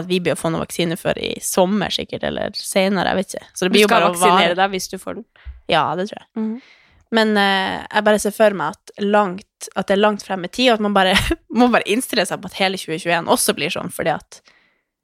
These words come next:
Speaker 1: jeg har hele tiden tenkt sånn, "Nei, men det er jo snart over, det er jo
Speaker 2: Ja.
Speaker 1: snart over", og så har jeg bare ventet på at det skal bli over, men nå har jeg bare tenkt, "Nei, det kommer til å være her,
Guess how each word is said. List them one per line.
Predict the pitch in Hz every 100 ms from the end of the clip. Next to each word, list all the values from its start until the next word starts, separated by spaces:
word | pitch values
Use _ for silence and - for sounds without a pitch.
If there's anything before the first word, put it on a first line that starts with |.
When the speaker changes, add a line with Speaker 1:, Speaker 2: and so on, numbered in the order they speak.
| _ 196
Speaker 1:
jeg |
har | 220 214
hele | 208
tiden | 165 -
tenkt | 175 -
sånn, | -
"Nei, | 180
men | 170
det | 180
er | 202
jo |
snart | - 190 180 -
over, | 214 208 160
det | 160
er | - 202
jo |
Speaker 2:
Ja. | 220 214 214
Speaker 1:
snart |
over", | 226 233 190
og | 208
så | 208
har | 208
jeg |
bare | 202 190 - _ _
ventet | 202 220 240 277 - - 220
på | 180
at |
det | 202
skal | 233 208
bli | 180
over, | 220 254 165
men | 170 190
nå | 208
har | 170
jeg |
bare | 180 185
tenkt, | 190 _ _ _ _ _
"Nei, | - 226 - _ _ _ _ _ _ -
det | 339
kommer | 330 277
til | 202
å |
være | 185 190 202
her, | 190